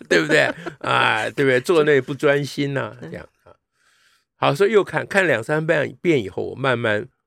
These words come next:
Speaker 1: 呃，用一个方法分析一下。
Speaker 2: 哦，
Speaker 1: 哎，
Speaker 2: 嗯。
Speaker 1: 就是，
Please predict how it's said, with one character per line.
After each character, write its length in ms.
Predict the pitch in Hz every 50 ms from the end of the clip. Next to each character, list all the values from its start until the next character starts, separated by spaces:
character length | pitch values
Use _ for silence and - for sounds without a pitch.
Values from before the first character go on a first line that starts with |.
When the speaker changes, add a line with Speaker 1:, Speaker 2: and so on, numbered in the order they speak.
| _ _ _
Speaker 1:
呃， 100 | - -
用 220 | - 160 147 131 120
一 60 | 113
个 160 | 107 110 101
方 260 | - - 120 107 120
法 240 | 117 - 98 82 85 101 104 101
分 320 | _ - - 123 113 110
析 260 | 104 - - 107 98 92
一 80 | 87
下。 240 | - - - - - _ _
Speaker 2:
哦， 200 | - 156 160 175 226 _ _ _ -
Speaker 1:
哎， 100 | - - 156
Speaker 2:
嗯。 120 | 147 139 - _ _ _ _ _ _ _ - _ _ _ _ _
Speaker 1:
就 160 | - 143 135
是， 460 | 120 - - 117 107 101 101 101 -